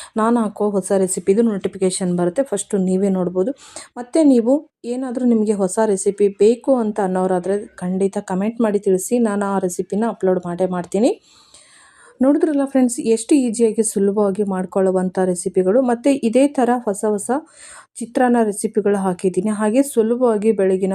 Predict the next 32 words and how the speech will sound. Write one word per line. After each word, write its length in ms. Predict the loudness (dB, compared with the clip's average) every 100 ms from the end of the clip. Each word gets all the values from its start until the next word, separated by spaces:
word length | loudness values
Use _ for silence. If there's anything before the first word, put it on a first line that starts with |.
| -4
ಬ್ರೇಕ್‌ಫಾಸ್ಟಿಗೆ 720 | -2 -2 0 -2 0 -2 0 0
ಅಥವಾ 160 | 0
ಮಧ್ಯಾಹ್ನ 600 | 2 0 -2 -2 -2 -2
ಲಂಚ್ 320 | -2 -2 -4 -4
ಬಾಕ್ಸಿಗಾಗಲಿ 640 | -6 -4 -2 -2 -2 -2
ವೆರೈಟಿ 460 | 0 2 2 2 2
ರೆಸಿಪಿಗಳು 640 | 0 -2 0 0 2 0
ಕೂಡ 180 | 0 0
ನಾನು 260 | 0 -2
ಇಲ್ಲಿ 200 | 0 0
ಅಪ್ಲೋಡ್ 420 | -2 -4 0 0
ಮಾಡಿದ್ದೀನಿ. 500 | 0 -2 0 2 0 0 -6 -20 -20 -4 0
ಉತ್ತರ 220 | 2 2 0
ಕರ್ನಾಟಕ 420 | -2 0 -2 2 2
ಎಲ್ಲ 240 | 4 4 4
ರೆಸಿಪಿಗಳು 840 | 0 -2 -6 2 2 2 0 -2 -6 -12 _ -12
ಮಾಡಿ 280 | -6 -4 -4
ಹಾಕಿದ್ದೀನಿ. 600 | -4 -2 0 2 2 2
ಯಾರಾದ್ರೂ 420 | 2 0 0 -2
ನೋಡಿಲ್ಲ 380 | -2 2 2 2
ಅಂದರೆ 160 | 0 -4
ಖಂಡಿತ 360 | -4 -4 -2 -4
ಹೋಗಿ 320 | -2 -2 0
ನೋಡಿ. 280 | -2 -2 -4 -8 -20 -20 -20 -20 -14
ಮಾಡೋದು 440 | -10 -6 -4 -4
ತುಂಬ 300 | -4 -2 -2
ಸುಲಭವಾಗಿರುತ್ತೆ. 800 | -2 -2 0 2 0 0 0 0
ನಾನು 500 | 0 0 -2 -4 _ _
ಯಾವುದು 580 | -6 -4 -2 0 2 2
ಅಡುಗೆಗೂ 440 | 0 0 -2 -2
ತುಂಬ 320 | -6 -6 -4 -2
ಮಸಾಲೆ 440 | -2 -2 -2 2